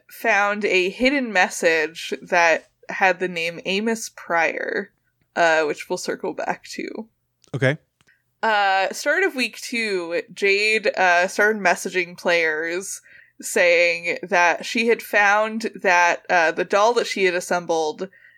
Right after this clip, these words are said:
Speaker 1: had a rag stuffed in its chest that had writing on it. Um, and players were able to kind of, like,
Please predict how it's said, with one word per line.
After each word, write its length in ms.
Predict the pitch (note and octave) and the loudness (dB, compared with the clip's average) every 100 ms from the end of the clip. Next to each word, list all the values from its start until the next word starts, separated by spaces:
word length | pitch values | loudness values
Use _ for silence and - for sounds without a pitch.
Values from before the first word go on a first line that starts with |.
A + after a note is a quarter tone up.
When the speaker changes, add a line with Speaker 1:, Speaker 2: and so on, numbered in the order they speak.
| _ | _
Speaker 1:
had 460 | - G#3 F3+ F3+ | 0 2 4 4
a 160 | - F#3 | 2 0
rag 680 | F3 F3+ F3 F#3+ F#3+ F3+ F3+ | 0 2 4 4 4 2 -4
stuffed 360 | - F#3 F3+ - | 0 2 2 -4
in 100 | E3+ | -4
its 260 | - - | -4 -10
chest 760 | - - E3 - - - - - | -10 0 0 0 -4 -16 -16 -12
that 220 | - E3 E3+ | 0 0 0
had 520 | F3+ D#3+ D#3+ E3+ E3+ | 0 2 4 2 -4
writing 560 | E3 F3+ F#3+ D#4 B3+ D#3 | -10 -2 0 2 0 -2
on 220 | - - - | -6 -8 -8
it. 240 | - - - - _ _ _ - | -12 -12 -16 -20 _ _ _ -2
Um, 640 | F3+ E3 D#3+ D#3+ D#3+ E3 F#3 _ _ _ _ - _ | 2 2 0 -2 -6 -18 -20 _ _ _ _ -20 _
and 680 | - G3 F#3 F3+ F3 F3 F3+ - - | 0 2 4 4 2 -2 -8 -16 -12
players 460 | - G#3 A3 B3+ | 0 4 4 4
were 140 | B3+ - | 2 2
able 420 | F#3+ F#3+ F#3+ F#3 | 2 2 2 0
to 240 | F#3 - - | -2 -8 -8
kind 360 | - F3+ F3+ | 0 0 2
of, 360 | E3+ E3+ E3+ - _ _ _ | 0 -2 -6 -20 _ _ _
like, 600 | G3+ G3 D#3+ D3+ - - | -2 2 2 0 -8 -18